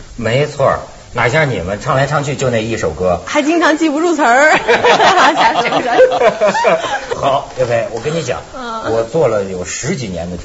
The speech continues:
Speaker 1: 持人，我一直在练一门业务。
Speaker 2: 嗯。
Speaker 1: 你知道是什么吗？
Speaker 2: 存钱。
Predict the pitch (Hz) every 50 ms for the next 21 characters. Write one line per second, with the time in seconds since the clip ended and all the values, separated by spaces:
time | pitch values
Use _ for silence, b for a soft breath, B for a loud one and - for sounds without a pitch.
0 | 73 - - - 76 69 67 - - - B B B B B - 107 113 135 180
1 | 202 143 - 131 139 135 151 143 120 117 131 175 170 127 101 107 120 113 104 110
2 | 120 131 156 196 220 131 92 82 - - - - - - 233 226 214 202 - 95
3 | 87 117 110 101 90 - 95 80 80 85 85 80 - - 254 262 311 302 - 302
4 | 240 247 262 277 320 294